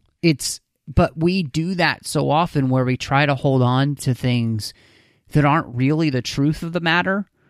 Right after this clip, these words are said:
because they quote unquote make us feel better, or we think they do. But it really reminded me of, you know, in the Bible, Jesus says,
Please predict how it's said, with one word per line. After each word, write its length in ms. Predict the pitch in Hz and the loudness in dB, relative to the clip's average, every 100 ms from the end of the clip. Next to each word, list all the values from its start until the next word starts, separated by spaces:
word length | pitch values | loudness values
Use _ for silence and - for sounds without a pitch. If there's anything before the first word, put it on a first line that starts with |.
| _ _ - | _ _ -2
because 360 | 143 180 160 - | 0 2 0 0
they 200 | 143 139 | 2 2
quote 380 | - - 139 | 0 0 2
unquote 320 | 143 139 139 - | 2 2 0 2
make 320 | 127 123 147 | 0 2 0
us 180 | 143 - | -2 -2
feel 240 | 135 147 | 0 2
better, 240 | 147 156 | 2 2
or 80 | 165 | 0
we 140 | 113 113 | 0 -2
think 380 | - 135 151 - | -2 -4 -2 0
they 160 | 190 | 2
do. 420 | 180 185 196 214 - _ _ _ - | 4 4 4 2 -2 _ _ _ -8
But 100 | 175 | -2
it 140 | 180 135 | 0 0
really 480 | 131 175 220 240 | 0 2 4 4
reminded 540 | 202 170 143 143 170 147 | 4 2 2 2 2 2
me 320 | 131 123 120 | 4 2 2
of, 420 | 110 127 123 117 - | 2 2 2 2 0
you 80 | 123 | -2
know, 260 | 123 120 - _ - _ _ _ _ _ _ _ | -2 -8 -14 _ -20 _ _ _ _ _ _ _
in 160 | 143 160 | 0 2
the 60 | 131 | 2
Bible, 420 | 120 165 139 110 | 2 2 0 -2
Jesus 460 | 117 117 143 139 - | -4 -2 0 0 -2
says, 500 | 107 104 113 135 | -4 -4 -4 -6